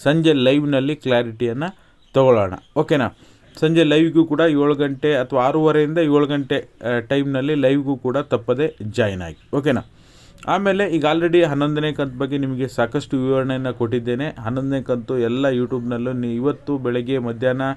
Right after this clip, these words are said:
ನಾಳೆ, ಏ, ಈ ಡೇಟ್ ಹಾಕ್ಬಿಟ್ಟೆ ಜಮಾ ಆಗಿದೆ ಅಂಥೇಳಿ ನಿಮಗೆ ಸ್ವಲ್ಪ ಸಾಕಷ್ಟು ಗೊಂದಗಳು, ಗೊಂದಲಗಳನ್ನು ಸೃಷ್ಟಿ ಮಾಡ್ತಾ ಇದ್ದಾರೆ. ಯಾವ ಕಾರಣಕ್ಕೂ ಕೂಡ ಈ ತಿಂಗಳಲ್ಲಿ, ಮೇ ತಿಂಗಳು ಎಂಡ್ ಆಗಲಿ, ಮೂ-, ಮೇ ಮೂವತ್ತರ, ಮೂವತ್ತೊಂದರವರೆಗೂ ಕೂಡ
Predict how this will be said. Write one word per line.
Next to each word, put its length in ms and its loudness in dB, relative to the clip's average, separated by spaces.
ನಾಳೆ, 560 0
ಏ, 300 2
ಈ 320 -2
ಡೇಟ್ 380 2
ಹಾಕ್ಬಿಟ್ಟೆ 580 -2
ಜಮಾ 260 2
ಆಗಿದೆ 340 -2
ಅಂಥೇಳಿ 480 -4
ನಿಮಗೆ 340 -4
ಸ್ವಲ್ಪ 340 -2
ಸಾಕಷ್ಟು 540 -2
ಗೊಂದಗಳು, 560 2
ಗೊಂದಲಗಳನ್ನು 840 0
ಸೃಷ್ಟಿ 320 -2
ಮಾಡ್ತಾ 340 0
ಇದ್ದಾರೆ. 640 -4
ಯಾವ 240 2
ಕಾರಣಕ್ಕೂ 560 0
ಕೂಡ 200 0
ಈ 260 0
ತಿಂಗಳಲ್ಲಿ, 580 -2
ಮೇ 280 -2
ತಿಂಗಳು 340 -4
ಎಂಡ್ 340 -2
ಆಗಲಿ, 360 0
ಮೂ-, 320 -2
ಮೇ 200 -2
ಮೂವತ್ತರ, 560 -4
ಮೂವತ್ತೊಂದರವರೆಗೂ 1080 -2
ಕೂಡ 200 -4